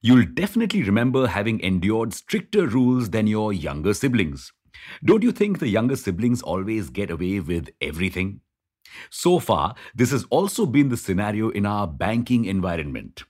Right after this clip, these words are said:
While the R B I was strict with banks, it was very lenient with the newer non-banking financial companies or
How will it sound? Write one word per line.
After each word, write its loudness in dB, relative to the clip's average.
While 2
the -2
R 2
B 4
I 0
was 0
strict -4
with -2
banks, -4
it 0
was 0
very -2
lenient 6
with 2
the 2
newer 2
non-banking 0
financial 0
companies 0
or 2